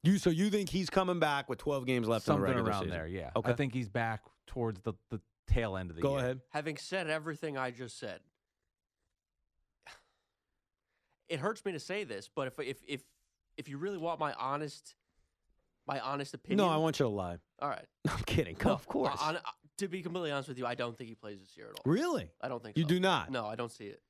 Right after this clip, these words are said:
Speaker 1: You think there's a setback, or you think they just say, "Look, he's not ready. We're
Speaker 3: No,
Speaker 1: gonna wait
Speaker 3: that's,
Speaker 1: till
Speaker 3: uh,
Speaker 1: next
Speaker 3: I don't
Speaker 1: year"?
Speaker 3: think there's a setback at all. Uh, 'cause, uh, 'cause honestly, everything, everything we read and everything we hear is that he's progressing
Speaker 1: Do,
Speaker 3: well.
Speaker 1: do you think, and this is a very interesting question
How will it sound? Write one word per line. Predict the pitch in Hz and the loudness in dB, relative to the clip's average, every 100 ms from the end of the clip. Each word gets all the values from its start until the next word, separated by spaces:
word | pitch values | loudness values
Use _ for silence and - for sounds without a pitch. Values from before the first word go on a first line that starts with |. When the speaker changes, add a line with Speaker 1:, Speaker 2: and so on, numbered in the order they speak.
| - | 4
Speaker 1:
You | 185 | 4
think | 196 | 6
there's | 170 160 | 4 2
a | 131 | 2
setback, | - 214 233 240 254 247 | 4 2 4 4 4 4
or | 208 | 4
you | 156 | 4
think | 151 | 4
they | 143 | 4
just | 131 135 - | 4 2 4
say, | 165 | 2
"Look, | 240 - | 2 0
he's | 123 | 2
not | 143 160 | 2 4
ready. | 175 143 90 _ | 2 0 -4 _
We're | 127 | 2
Speaker 3:
No, | 131 | 4
Speaker 1:
gonna | 127 | 4
wait | 156 | 2
Speaker 3:
that's, | 131 | 4
Speaker 1:
till | 147 | 4
Speaker 3:
uh, | |
Speaker 1:
next | 139 135 | 4 2
Speaker 3:
I | |
don't | 156 | 0
Speaker 1:
year"? | 123 | 0
Speaker 3:
think | 160 | -2
there's | 127 | -6
a | |
setback | 120 - 139 92 92 | -10 -8 -6 -6 -10
at | 95 | -8
all. | 135 104 - _ _ | -6 -8 -14 _ _
Uh, | 135 | -6
'cause, | 160 147 | -4 -2
uh, | 143 | -2
'cause | 147 170 156 | -2 -4 -2
honestly, | 156 170 156 | -2 -2 -4
everything, | 147 147 147 139 131 | -4 -2 -4 -4 -4
everything | 143 147 143 | -4 -2 -4
we | 135 123 | -4 -6
read | 135 143 131 | -6 -4 -4
and | 127 | -4
everything | 127 127 | -6 -8
we | 123 120 | -8 -8
hear | 151 165 135 120 _ - | -6 -4 -6 -8 _ -10
is | 131 | -6
that | |
he's | 127 | -6
progressing | - 120 123 131 | -8 -4 -4 2
Speaker 1:
Do, | 208 | 2
Speaker 3:
well. | 202 - 147 | 2 0 0
Speaker 1:
do | 160 | 2
you | 160 196 247 | 2 2 0
think, | - - 185 120 107 - | -2 4 6 6 0 2
and | 151 | 2
this | 160 | 2
is | 190 | 0
a | 170 | 2
very | 151 160 151 123 - - | 2 2 0 -2 -6 0
interesting | 156 156 143 151 127 | 0 2 2 0 2
question | 139 123 - 120 117 | 0 0 0 0 0